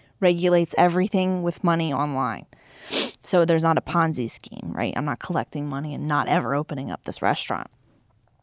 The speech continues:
So there's a lot of liability behind it. Then there's a lot of explanation of what the hell do you mean? What do you mean you wanna take money and crowdfund and da, da, da, da?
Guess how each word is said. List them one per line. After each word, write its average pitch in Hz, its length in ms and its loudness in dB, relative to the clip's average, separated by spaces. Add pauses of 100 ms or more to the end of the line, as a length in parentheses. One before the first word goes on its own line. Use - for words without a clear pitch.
(200)
So 208 140 4
there's 202 140 6
a 190 60 4
lot 214 180 8
of 208 60 6
liability 180 560 6
behind - 360 -6
it. - 140 -14 (600)
Then 285 160 6
there's 269 140 8
a 233 60 8
lot 208 200 10
of 185 80 6
explanation 180 680 4
of 147 60 -4
what 165 160 2
the 196 80 2
hell 190 160 2
do 185 60 2
you 175 120 0
mean? 170 460 -2 (180)
What 185 120 2
do 214 60 2
you 220 100 4
mean 202 240 4
you 185 80 2
wanna 160 200 0
take - 360 -4
money 170 360 -2
and 151 100 -8
crowdfund 156 720 0
and 151 160 -6
da, 160 100 -2
da, 170 60 -4
da, 143 140 0
da? 165 160 2